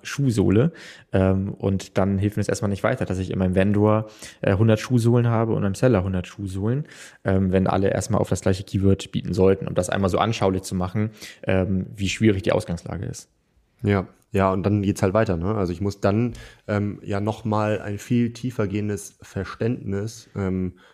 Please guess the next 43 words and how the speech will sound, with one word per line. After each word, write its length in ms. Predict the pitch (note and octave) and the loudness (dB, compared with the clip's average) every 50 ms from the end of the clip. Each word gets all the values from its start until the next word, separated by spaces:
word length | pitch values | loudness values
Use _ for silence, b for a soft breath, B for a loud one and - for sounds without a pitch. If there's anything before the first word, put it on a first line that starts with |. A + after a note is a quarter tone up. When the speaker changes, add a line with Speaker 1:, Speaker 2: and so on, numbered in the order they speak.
| b b _ | b b _
Speaker 2:
für 420 | _ - - - A2 G2+ G2+ F#2+ | _ -10 -2 2 4 6 6 6
meine 280 | F#2 F#2+ G2 G2+ G2+ G2+ | 4 4 2 2 2 2
Produkte 460 | - - A2 G2+ B2+ A#2+ - - G#2+ | 0 0 2 2 2 2 2 2 2
auf 120 | G2 G2 | 2 2
Amazon 640 | - - G#2+ G#2 G2+ G2 - - - G2 F#2+ F#2+ F#2 | 0 0 0 0 0 0 -2 -4 -2 -2 0 2 2
haben, 260 | G#2 A#2+ B2+ A2 F2 | 2 2 2 2 0
ne? 240 | E2 E2+ F#2 G2+ F#2 | 0 0 0 0 0
Weil, 260 | F2+ F2+ F2+ F2 F2 B B B B B _ | 0 0 0 0 -2 B B B B B _
ähm, 140 | - G2 F#2+ | -2 0 0
ich 80 | F#2 F#2+ | 0 -2
kann 160 | - G#2+ A2 | 0 0 0
mich 140 | G#2+ G2+ G#2 | 0 0 0
auf 100 | G2 - | -2 -2
einmal 220 | G#2 G2+ G2+ G2+ | -2 -2 0 0
nicht 140 | G2+ - - | -2 -2 -2
mehr 360 | G#2+ G2+ G2 G2 F#2+ F#2+ - - | -2 0 0 0 0 -2 -4 -6
nur 480 | A2+ G#2 G2 G2+ G2+ G2 F#2 - - - | -6 -6 -4 -4 -4 -4 -4 -6 -10 -16
wie 380 | - - - - - - F#2 F#2+ | -20 -20 -20 -16 -8 -4 -2 -2
als 140 | F2+ E2+ F2 | -2 -2 -2
Vendor 240 | F#2+ G2 G#2 G#2+ G2+ | -2 -2 0 -2 -2
ein 20 | |
Stück 160 | - - G2+ | -4 -4 -4
weit 120 | - F#2+ - | -4 -4 -2
zurücklehnen, 640 | - - F#2 A2 B2 - A#2 A2+ A#2+ B2 B2 A#2 G#2+ | -2 2 2 2 2 4 4 4 4 4 4 2 0
ne? 180 | G2 G2+ G#2 | 0 0 -2
Und 100 | G2+ G2+ | -2 -4
sagen, 220 | F#2 G2 F#2+ F#2+ F#2+ | -2 -2 -2 0 -2
"Okay, 360 | F#2 F2+ - G#2 G#2+ A2+ A2+ B B B B B B B _ | -2 -2 2 2 2 2 2 B B B B B B B _
ähm, 300 | G#2 G2+ G2 G2 F#2+ G2 | -4 -2 -2 -2 -4 -6
ich, 260 | G2+ G#2 G2+ - - | -10 -12 -14 -14 -14
ich 120 | - - - | -16 -8 -6
guck 180 | - A2+ - | -6 -4 -2
mal, 180 | A2 G#2+ G#2 F#2+ | 0 0 0 0
wie 100 | F#2+ F#2+ | 0 -4
viel 260 | - - A2 G#2+ G2+ | -4 -2 -2 -2 -2
ich 60 | F#2+ | -2
jetzt 120 | - G2+ - | -6 -8 -6
irgendwie 360 | - G2+ F#2+ F#2+ F#2+ F#2+ E2+ | -4 -4 -2 0 0 -2 -2
die, 320 | - G2 F#2 F2+ F2+ - | -2 -4 -2 -2 -4 -4
die 140 | - - G2 | -6 -8 -6
Buybox 440 | E2 F#2+ F#2 F#2+ F2+ F#2 F2+ - - | -2 0 2 2 2 0 -2 -6 -6
gewinne", 400 | - F#2+ F#2+ A2+ B2 C3+ C#3+ D3+ B B B B B _ - | -2 0 0 2 2 0 -2 -2 B B B B B _ -4
ähm, 360 | G#2 G#2 G2 G2 G2+ F#2+ - | 0 0 2 2 0 -2 -4